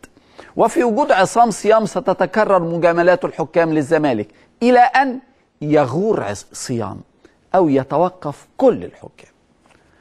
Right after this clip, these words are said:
مصير الحكام الظالمين ظهر في سوريا الحرة. حارس مرمى منتخب سوريا للشباب ضرب حكما احتسب ركلة جزاء ظالمة ضده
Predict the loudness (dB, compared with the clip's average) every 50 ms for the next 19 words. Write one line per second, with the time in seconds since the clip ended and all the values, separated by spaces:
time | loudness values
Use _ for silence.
0 | _ _ -20 -20 _ -4 0 0 0 2 0 -2 0 2 0 0 0 -6 -6 -2
1 | 0 0 0 0 0 0 -2 0 2 2 2 2 2 0 -2 -2 -4 -4 -4 -4
2 | -4 -4 -4 -6 -8 _ _ _ _ _ _ _ _ _ _ _ _ -8 -4 -2
3 | -2 -2 -2 -6 -8 -6 -6 -6 -6 -4 -6 -4 -4 -2 -4 -4 -6 -8 -8 -10
4 | -8 -8 -10 -14 -16 _ _ _ _ _ _ _ _ _ _ _ _ _ _ -14
5 | -6 -4 -2 -2 -2 -4 -6 -6 -4 -2 0 0 0 0 0 -2 -2 -2 -4 -6
6 | -8 -6 -6 -6 -4 -4 -6 -6 -6 -4 -4 0 0 2 2 2 2 0 -2 -6
7 | -4 -6 -2 0 0 0 0 -2 -20 _ _ _ -20 -20 -16 -8 -4 0 0 2
8 | 2 2 2 2 2 0 -4 -2 -4 -4 -2 0 -2 0 0 0 -4 -4 -6 -10
9 | -14 -18 _ _ _ _ _ _ _ _ _ _ _ _ -16 -16 -14 -6 0 0
10 | 0 2 2 0 2 2 2 2 0 0 0 -2 0 0 -2 -2 -2 -2 -2 0
11 | 2 2 2 2 0 -4 0 2 2 2 2 2 0 -2 -2 -4 -4 -6 -6 -8
12 | -8 -10 -12 -16